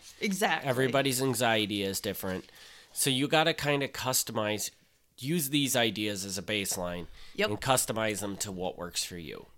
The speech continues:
Speaker 1: Exactly.
Speaker 2: Because any of these ideas might work beautifully for you, might not work at all for you, but they're working for other people, so there must be something similar to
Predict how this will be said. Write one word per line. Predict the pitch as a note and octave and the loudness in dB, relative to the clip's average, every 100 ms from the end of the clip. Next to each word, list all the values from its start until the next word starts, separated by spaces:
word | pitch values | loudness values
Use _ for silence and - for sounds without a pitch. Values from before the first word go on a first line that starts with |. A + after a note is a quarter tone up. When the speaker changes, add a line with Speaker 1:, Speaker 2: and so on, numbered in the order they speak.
| - | -2
Speaker 1:
Exactly. | A#3 G3+ D3 F#3 - D3+ | 2 4 4 2 -2 -4
Speaker 2:
Because | D3 - - _ | -10 -20 -20 _
any | D#3+ F#3+ F#3+ | 8 10 10
of | |
these | D#3+ C#3+ | 6 4
ideas | C#3 A#2+ B2 A#2+ A#2 | 4 2 2 2 2
might | A2+ F#2 | 0 0
work | A2 - | -4 0
beautifully | C3 E3+ D#3+ E3 | 2 2 2 0
for | D3+ D3 | 0 -2
you, | D3+ D#3 | -2 0
might | C#3 A#2 F#2 | 0 0 0
not | A#2 G#2 | -4 -2
work | B2 A#2 | -4 -2
at | G#2+ | 0
all | G2+ | 0
for | F#2 F2+ | -2 -6
you, | F2+ F2+ E2+ - - - - - | -6 -6 -6 -12 -18 -20 -20 -16
but | A2 G2 B2+ - - - _ | -6 4 6 6 -2 -20 _
they're | A2+ C3 | 0 2
working | C3+ F#3 F#3 F#3 | 4 4 4 2
for | - C3 A#2+ | 2 -4 -4
other | A#2+ C3 C3 | -2 -2 -2
people, | - D3 C#3 C#3+ C#3+ D3 _ _ | -2 -4 -2 -2 -2 -8 _ _
so | - - B2+ | -4 0 0
there | B2 | 0
must | A#2 C#3 D#3+ - | 0 4 4 4
be | C#3+ | 2
something | - C3+ B2 - G#2+ | 2 2 0 -4 -4
similar | - - C3+ B2+ G#2 G2 | 0 0 0 0 0 0
to | F#2+ - A2+ G#2 | -2 -4 -4 -4